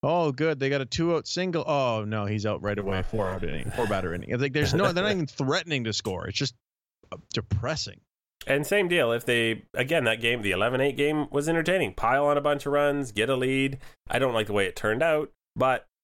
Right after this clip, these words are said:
Speaker 2: y-, there's some action there. Th-, there's some tension where you, you know, "Wow, they scored six. Maybe they can score seven. Oh, they, you know, they, they got the lead back, or they got back into a position to take the lead."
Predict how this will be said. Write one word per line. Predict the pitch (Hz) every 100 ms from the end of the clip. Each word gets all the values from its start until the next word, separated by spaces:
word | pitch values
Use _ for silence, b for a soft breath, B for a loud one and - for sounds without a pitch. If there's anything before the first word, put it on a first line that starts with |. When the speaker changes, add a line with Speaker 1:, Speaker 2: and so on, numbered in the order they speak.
| _
Speaker 2:
y-, | 131 135 _ _
there's | 117 131 127
some | 120
action | 92 107 - 107 95
there. | 90 85 - - _ _ _ _ _ _ -
Th-, | 90 90
there's | 101 101
some | 107 101
tension | - 139 135 92 80 - _ _ -
where | 98 101 92 87 _ _ - -
you, | 101 -
you | 113
know, | 113 123 123
"Wow, | 135 131
they | 101 92
scored | - 135 110
six. | - 156 -
Maybe | 107 110
they | 120
can | 120
score | - 135 139
seven. | 160 175 107
Oh, | 110 156 135
they, | 107 104 -
you | 104
know, | 107
they, | 104
they | 98 104
got | 104 123
the | 120
lead | 120 123
back, | 120 120 120 90
or |
they | 87
got | 90 101 101
back | 110 110
into | 110
a |
position | 104 107 113 110
to |
take | 104 113 110
the | 110
lead." | 110